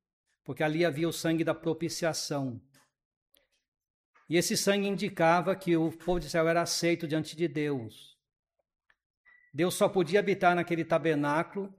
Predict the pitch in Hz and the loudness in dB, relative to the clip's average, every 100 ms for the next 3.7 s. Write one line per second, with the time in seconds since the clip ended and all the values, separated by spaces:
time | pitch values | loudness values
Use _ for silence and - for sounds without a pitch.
0 | _ _ _ _ _ - _ - - 151 | _ _ _ _ _ -20 _ -20 -10 -4
1 | - 185 180 160 175 - 185 175 175 170 | 0 2 2 2 2 0 -2 -2 -2 -2
2 | - 160 175 185 131 165 196 156 151 147 | 0 0 2 0 0 0 0 0 -2 0
3 | 147 143 139 156 - 190 | 0 0 0 -2 -4 -12